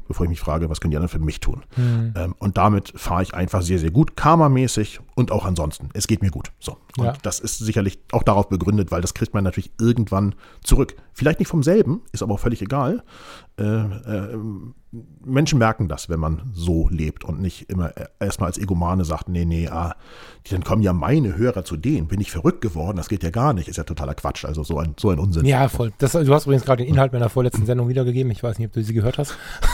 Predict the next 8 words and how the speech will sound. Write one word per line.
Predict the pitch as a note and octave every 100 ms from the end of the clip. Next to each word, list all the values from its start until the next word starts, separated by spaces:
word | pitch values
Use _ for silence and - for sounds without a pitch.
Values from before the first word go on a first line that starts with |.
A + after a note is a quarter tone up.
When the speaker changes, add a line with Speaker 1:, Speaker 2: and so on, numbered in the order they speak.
| D#3+
Speaker 2:
<laughs> | - A3 - - D#3 B2
Voll | - C#3
schön. | C#3+ D#3
Vielen | C#3 C3
Dank | C3+ D3+
dafür. | D#3+ F#3+ F#3+ - - C#3 -
Ähm, | D3+ D3 D3 - - -
ja, | A#2+ D#3